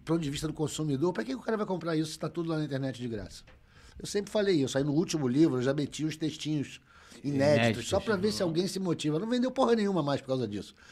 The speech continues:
Speaker 1: Então, <laughs> eu não sei, tô na dúvida. É,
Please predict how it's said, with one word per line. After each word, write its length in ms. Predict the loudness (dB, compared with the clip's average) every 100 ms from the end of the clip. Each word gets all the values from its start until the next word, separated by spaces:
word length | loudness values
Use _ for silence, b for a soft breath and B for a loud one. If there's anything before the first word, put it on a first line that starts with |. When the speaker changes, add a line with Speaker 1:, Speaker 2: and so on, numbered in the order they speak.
| B B 0
Speaker 1:
Então, 520 | 0 6 8 8 4 -4 _
<laughs> 80 | -4
eu 140 | -2
não 80 | 0
sei, 220 | 2 2
tô 100 | 2
na 140 | 2 4
dúvida. 420 | 4 2 -2 -6 B B B B B
É, 400 | 4 8 8